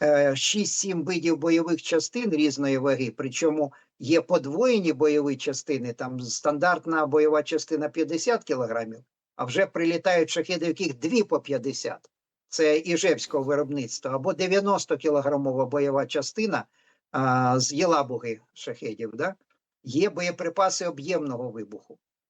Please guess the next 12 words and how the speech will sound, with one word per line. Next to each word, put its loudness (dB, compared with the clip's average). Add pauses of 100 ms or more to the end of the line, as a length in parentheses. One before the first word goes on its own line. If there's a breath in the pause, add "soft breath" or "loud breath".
(160)
Крім -2
того, 2
вдосконалюється -4
обладнання -4
шахедів. -10 (160)
Ви -6
бачите, -2
що, 0 (340)
наприклад, 0
на 4
Ковельській 2
залізниці, 2